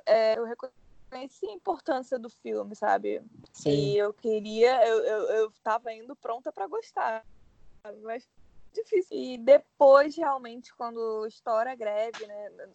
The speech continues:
Speaker 1: na-, dali pra frente, o filme dá uma guinada, as coisas acontecem com uma dinâmica mais fluida, é, e as coisas que acontecem realmente, é, me tocaram e eu achei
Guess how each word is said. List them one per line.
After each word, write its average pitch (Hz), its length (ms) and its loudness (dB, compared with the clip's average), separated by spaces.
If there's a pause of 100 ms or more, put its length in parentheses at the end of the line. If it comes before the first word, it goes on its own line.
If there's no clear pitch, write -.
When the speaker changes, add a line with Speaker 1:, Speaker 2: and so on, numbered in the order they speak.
(180)
Speaker 1:
na-, - 380 -8
dali 208 260 -2
pra 254 160 -8
frente, 220 560 -12 (720)
o 214 100 -4
filme 220 600 -6 (500)
dá 214 220 4
uma 220 200 -4
guinada, 233 800 -2
as - 140 -8
coisas 214 260 -8
acontecem 214 460 -10
com - 100 -20
uma 208 100 -8
dinâmica 208 440 -12
mais 196 560 -12 (400)
fluida, 233 760 0 (260)
é, 202 600 -2
e 208 160 -4
as 214 140 -2
coisas 294 340 -4
que - 80 -10
acontecem 233 560 -6
realmente, 214 760 -10 (360)
é, 202 560 0
me 208 200 -12
tocaram 208 760 -4
e 202 100 -12
eu 202 320 -10
achei 202 520 -10